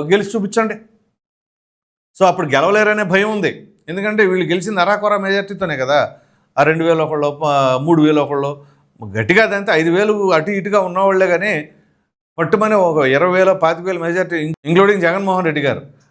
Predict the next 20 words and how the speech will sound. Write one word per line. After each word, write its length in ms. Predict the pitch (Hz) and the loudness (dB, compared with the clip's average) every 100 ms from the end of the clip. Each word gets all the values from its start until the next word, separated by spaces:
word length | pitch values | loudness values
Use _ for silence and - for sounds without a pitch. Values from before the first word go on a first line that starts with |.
| 120 | -2
ఆయనకు 260 | 147 185 | 0 0
వచ్చిన 200 | 196 214 | 0 0
మెజారిటీ 400 | 196 196 196 175 | 0 2 2 0
కూడా 400 | 190 196 208 185 | -2 2 2 2
ఇక 160 | 180 147 | -2 -6
వీళ్ళందరిలో 640 | 123 139 160 160 196 214 | -2 0 2 0 -2 0
ఆయనకే 340 | 208 185 190 | 0 0 -6
కొంచెం 260 | 185 180 160 | -8 -8 -4
హైయెస్ట్ 300 | 160 170 165 | -4 -4 -8
మెజారిటీ. 460 | 151 143 135 - 95 _ _ _ _ _ _ _ _ _ _ _ _ _ _ - | -8 -6 -6 -8 -20 _ _ _ _ _ _ _ _ _ _ _ _ _ _ -2
So 40 | |
ఆ 300 | 156 151 175 | 0 4 2
రకమైన 360 | 165 160 208 214 | 2 -2 -2 -4
పరిస్థితి 420 | 175 165 190 185 | -4 -4 -4 -8
ఉంది. 200 | 135 98 - _ _ _ _ _ _ _ _ _ _ _ _ _ _ _ _ - | -8 -10 -16 _ _ _ _ _ _ _ _ _ _ _ _ _ _ _ _ 0
So 60 | 190 | 0
అందు 160 | 175 | 2
గురించే 420 | 202 220 220 233 254 | 0 0 0 0 2
వీళ్ళకి 300 | 196 196 190 | 2 2 -2
ఇప్పుడు 460 | 165 196 175 156 | 0 0 2 -2